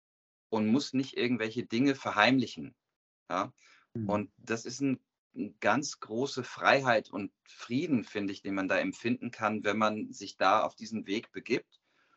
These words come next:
Speaker 2: Mhm.
Speaker 1: Weil dann kann man sich auch als Künstler richtig ausdrücken.
Speaker 2: Das ist das Schlusswort.
Speaker 1: Tada!
Speaker 2: Nee, wirklich, vielen Dank. Das ist ein sehr schönes Schlusswort.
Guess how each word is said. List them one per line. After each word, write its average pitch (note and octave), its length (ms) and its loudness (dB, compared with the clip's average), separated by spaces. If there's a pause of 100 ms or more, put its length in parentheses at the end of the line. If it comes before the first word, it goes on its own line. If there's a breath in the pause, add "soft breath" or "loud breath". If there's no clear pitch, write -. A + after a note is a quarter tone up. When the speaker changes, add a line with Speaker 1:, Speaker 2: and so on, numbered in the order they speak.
Speaker 2:
Mhm. C#3+ 360 -6 (960)
Speaker 1:
Weil G#2+ 400 2
dann A2+ 200 4
kann C3 160 -4
man C3+ 120 0
sich C3 160 -10
auch A#2+ 60 -8
als A2 180 -2
Künstler C#3+ 380 -4
richtig - 300 -16
ausdrücken. - 580 -12 (3000)
Speaker 2:
Das A#2+ 300 -4
ist - 340 -12
das A#2 480 -6
Schlusswort. - 840 -12 (1160)
Speaker 1:
Tada! B2+ 1000 4 (380)
Speaker 2:
Nee, F#3 240 10
wirklich, A3+ 360 6
vielen D4 280 4
Dank. E3+ 260 2
Das B2 140 0
ist C#3+ 120 0
ein D#3 60 8
sehr G#3+ 220 6
schönes G3 320 4
Schlusswort. A2 560 0